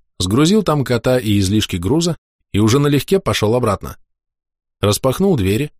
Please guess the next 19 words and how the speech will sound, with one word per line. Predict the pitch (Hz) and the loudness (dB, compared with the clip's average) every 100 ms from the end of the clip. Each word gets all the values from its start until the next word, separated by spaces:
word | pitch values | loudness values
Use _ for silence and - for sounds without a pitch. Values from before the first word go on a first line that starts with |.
| _ _ | _ _
вгляделся. | 92 80 101 110 90 90 65 - _ _ _ _ _ _ _ _ _ - | -8 -4 -2 -2 -2 -4 -8 -14 _ _ _ _ _ _ _ _ _ -4
Точно, | 104 - 80 - _ - | -4 -4 -6 -10 _ -10
в | 82 | -2
дальнем | 98 104 101 98 | 0 0 0 0
углу | 101 127 | 0 0
сидит | 107 101 - | 0 -4 -4
крупный | 113 - 95 | -6 -2 0
мужик | 92 95 101 | 0 0 0
в | 95 | 0
милицейском | 95 95 - 110 - 98 | 0 0 0 -2 0 -2
городском | 87 90 - 101 98 | 0 -2 -2 -4 -2
камуфляже, | 87 80 - 107 151 156 _ _ _ _ _ | -2 -4 -2 -2 -2 -6 _ _ _ _ _
ест | 95 117 - 120 | -2 0 0 -2
увлечённо, | 98 90 - 147 156 139 - - | -2 -2 -2 -2 -2 -6 -10 -10
с | |
жадностью, | 78 107 135 147 - 135 123 _ | -4 -2 0 -2 -2 -4 -4 _
словно | - 98 107 | -6 -2 0
неделю | 123 147 147 92 | 0 0 0 -2
голодал. | 87 90 90 73 | -2 -2 -4 -6